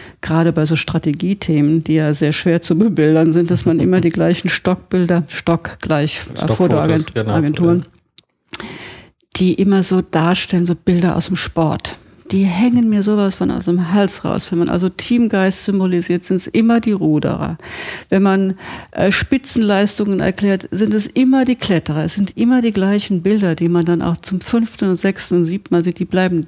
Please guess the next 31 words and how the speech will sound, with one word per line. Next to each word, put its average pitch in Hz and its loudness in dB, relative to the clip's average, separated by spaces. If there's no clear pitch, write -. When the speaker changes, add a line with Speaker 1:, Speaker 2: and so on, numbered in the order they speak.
Speaker 1:
die 233 4
bleiben 220 2
dann 196 0
garantiert 185 2
nicht - -6
mehr 143 0
hängen. 156 0
Also 156 0
das 175 -2
finde 185 0
ich 170 -4
schon, 165 0
ähm, 175 0
ein - 0
ganz - 0
wichtiger 160 0
Aspekt. 165 0
Und 160 0
wenn 185 4
man, 180 4
das 165 -2
habe 175 2
ich 165 0
ja - 0
auch 160 0
oft, - -4
wenn 165 0
wir 151 2
so 151 -2
Strategien 147 -2
vermitteln 156 0